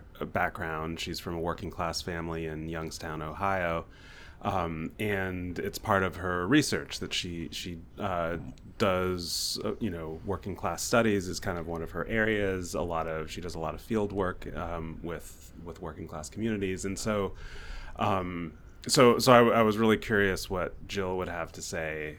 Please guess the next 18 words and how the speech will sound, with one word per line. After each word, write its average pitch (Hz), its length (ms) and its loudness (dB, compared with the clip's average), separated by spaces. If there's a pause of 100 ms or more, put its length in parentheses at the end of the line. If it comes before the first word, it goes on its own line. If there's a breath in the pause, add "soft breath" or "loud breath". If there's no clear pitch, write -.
uh, 82 320 -4
about 82 380 -4
this. 76 320 -8
And, 78 300 -6
and 82 320 -8 (280 loud breath)
I 127 80 6
think 151 100 8
one, 123 680 6
one 123 200 8
of 127 80 8
the 117 60 6
things 107 220 4
that 95 120 -2
struck 104 300 -2
me 98 160 0
is, 87 440 -4
you 95 120 -4
know, 80 300 -6